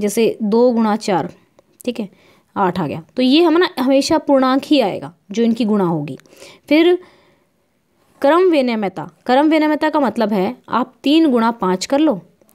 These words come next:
या पाँच गुणा तीन कर लो, यानी कि अगर इनका ऑर्डर चेंज कर देते हैं, एक पहले को आगे उसको पीछे लिख दिया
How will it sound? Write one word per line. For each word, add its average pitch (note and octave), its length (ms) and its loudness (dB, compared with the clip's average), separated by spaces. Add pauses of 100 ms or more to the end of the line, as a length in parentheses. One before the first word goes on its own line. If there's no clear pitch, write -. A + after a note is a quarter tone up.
(120)
या B3 300 0
पाँच F#3+ 340 -2
गुणा F3+ 200 -2
तीन E3 220 -4
कर D3 160 -8
लो, C#3+ 240 -10
यानी A3 140 0
कि C4+ 120 2
अगर C4+ 140 2
इनका C#4 240 2
ऑर्डर B3+ 260 2
चेंज A#3+ 260 -2
कर G3 160 -2
देते F3+ 200 -2
हैं, F#3 80 2
एक G#3+ 200 -2
पहले G#3+ 240 0
को A3 100 -2
आगे G#3 320 0 (520)
उसको A3 200 -6
पीछे G3+ 260 -4
लिख F#3+ 140 -2
दिया F#3 260 -2